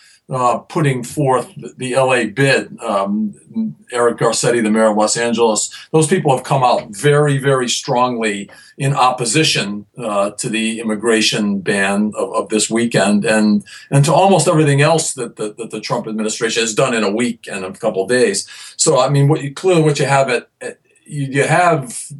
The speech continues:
a disagreement going on here, which doesn't do anything to strengthen your bid. Um, at the same time, Paris is one of the finalists, and they also have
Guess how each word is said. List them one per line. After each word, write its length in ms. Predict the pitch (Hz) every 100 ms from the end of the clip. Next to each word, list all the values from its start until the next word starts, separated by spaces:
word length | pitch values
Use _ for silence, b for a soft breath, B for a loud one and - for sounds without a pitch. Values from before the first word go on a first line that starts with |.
| -
a 60 | -
disagreement 720 | 165 156 123 135 156 131 113
going 260 | 113 107
on 220 | 107 104
here, 340 | 104 107 107 104 B B B _
which 500 | 127 131 - - -
doesn't 560 | 139 151 147 143 120 120 _ _ _ _ _ 143
do 220 | 147 139
anything 340 | 143 139 131
to 80 | 107
strengthen 560 | - - 120 120 110 101
your 180 | 104
bid. 440 | 87 113 98 76 - b b _
Um, 560 | 120 104 98 98 98 - _ _ _ _ -
at 120 | 160
the 60 | 139
same 200 | - 147
time, 600 | 151 190 175 147 139 - _ _ -
Paris 420 | 165 170 151 131
is 140 | 120
one 160 | 110 120
of 80 | 117
the 80 | 120
finalists, 380 | 120 123 123
and 140 | - 120
they 140 | 147
also 340 | 151 180 - 117
have 320 | 107 104